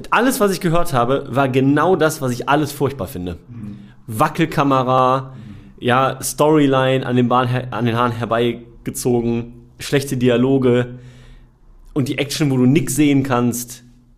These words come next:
Speaker 1: irgendwelche Aufnahmen, die dann, äh, sch-, sch-, geschnitten werden und überhaupt nicht mehr zur Aufnahme davor passen. Also auch da Logikfehler, Stringenzfehler. Und da habe ich mir gesagt, "Nee, das tue ich mir nie an."
Speaker 2: Ja, gute, gute Entscheidung.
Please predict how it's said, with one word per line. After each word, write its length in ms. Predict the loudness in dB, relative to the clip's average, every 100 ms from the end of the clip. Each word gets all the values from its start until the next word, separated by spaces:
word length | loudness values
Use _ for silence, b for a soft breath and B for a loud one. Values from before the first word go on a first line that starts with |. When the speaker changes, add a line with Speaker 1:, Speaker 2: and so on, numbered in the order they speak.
| _ _ -2
Speaker 1:
irgendwelche 380 | 2 2 2 0
Aufnahmen, 640 | 0 0 0 0 0 -2
die 120 | -2 0
dann, 240 | 0 0 -4
äh, 300 | -2 0 -2
sch-, 200 | -6 -10 -12
sch-, 280 | -12 -14 -12
geschnitten 360 | -6 -4 -2 -2
werden 200 | -2 -2
und 80 | -2
überhaupt 260 | -2 -2
nicht 100 | -4
mehr 100 | -6
zur 120 | -4 -6
Aufnahme 280 | -6 -4
davor 360 | -4 -4 -4 -2
passen. 540 | -4 -6 -6 -8 -10 B B B
Also 200 | -6 -4
auch 60 | -2
da 420 | 0 0 -2 -12 -20 -20 -12
Logikfehler, 920 | 0 2 4 2 -2 -4 0 2 2 0
Stringenzfehler. 1000 | -4 -2 0 -2 -4 -2 0 0 -2 -6 B B
Und 60 |
da 60 | -4
habe 80 | -4
ich 60 |
mir 80 | -6
gesagt, 260 | -6 -6 -10 -20 -20 _ _ -20 B B B -16
"Nee, 220 | -14 -12
das 120 | -10
tue 100 | -6
ich 40 | -4
mir 80 | -4
nie 100 | -4
an." 240 | -8 -10 -6
Speaker 2:
Ja, 220 | -6 -6 -12 b b b -10
gute, 340 | -6 -2 -2 -2
gute 180 | -6
Entscheidung. 480 | -6 -6 -6 -6 -8